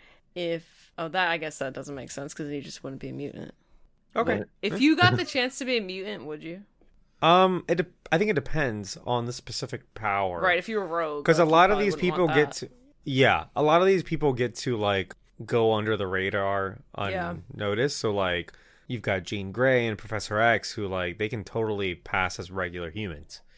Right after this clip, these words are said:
Speaker 1: But people like that Angel guy with the big wings in future movies.
Speaker 2: Yeah.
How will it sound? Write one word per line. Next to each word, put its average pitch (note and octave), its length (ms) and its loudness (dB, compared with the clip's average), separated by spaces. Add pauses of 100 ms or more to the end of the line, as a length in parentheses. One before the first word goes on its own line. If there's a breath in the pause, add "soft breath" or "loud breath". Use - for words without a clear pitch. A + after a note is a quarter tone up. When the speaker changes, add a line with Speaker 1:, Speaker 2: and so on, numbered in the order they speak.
(160 soft breath)
Speaker 1:
But F#3 120 -12
people G#3 260 -2
like G3+ 180 -4
that F#3 260 -6
Angel G3 360 -6
guy D#3+ 180 -6
with D#3+ 120 -8
the E3+ 60 -10
big E3 200 -6
wings E3 420 -10
in D#3+ 120 -10
future - 360 -16
movies. C3+ 160 -4
Speaker 2:
Yeah. A#2+ 440 6